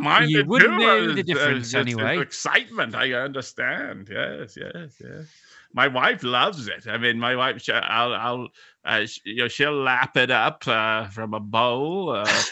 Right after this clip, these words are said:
Speaker 2: <laughs>
Speaker 1: uh, sometimes she'll
Speaker 2: You
Speaker 1: just
Speaker 2: don't
Speaker 1: swing,
Speaker 2: drink in
Speaker 1: uh,
Speaker 2: cups
Speaker 1: upside
Speaker 2: in
Speaker 1: down from her
Speaker 2: eighteen ninety.
Speaker 1: tail, and she'll just lap it up that
Speaker 2: Tail?
Speaker 1: way.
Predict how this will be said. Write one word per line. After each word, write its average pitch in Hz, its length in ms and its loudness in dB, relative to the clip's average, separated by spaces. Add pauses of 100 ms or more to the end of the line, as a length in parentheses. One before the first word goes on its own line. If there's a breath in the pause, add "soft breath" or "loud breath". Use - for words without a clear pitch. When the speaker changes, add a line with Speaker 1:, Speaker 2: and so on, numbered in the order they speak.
(100)
Speaker 2:
<laughs> 123 300 -12
Speaker 1:
uh, 104 400 0
sometimes 135 540 2
she'll 135 120 0
Speaker 2:
You 135 140 0
Speaker 1:
just - 20 -2
Speaker 2:
don't 226 200 0 (120)
Speaker 1:
swing, 190 300 2
Speaker 2:
drink 180 40 0
in - 0 -
Speaker 1:
uh, 175 260 4
Speaker 2:
cups 240 200 2
Speaker 1:
upside 175 200 4
Speaker 2:
in 151 60 -2
Speaker 1:
down 175 180 8 (120)
from 147 220 2
her 180 60 6
Speaker 2:
eighteen 120 200 -2
ninety. - 0 -
Speaker 1:
tail, 180 520 4
and 139 200 0
she'll 147 140 0
just 143 240 -2
lap 143 400 0
it 156 100 0
up 156 200 2
that 156 100 -2
Speaker 2:
Tail? 226 380 4
Speaker 1:
way. - 440 -2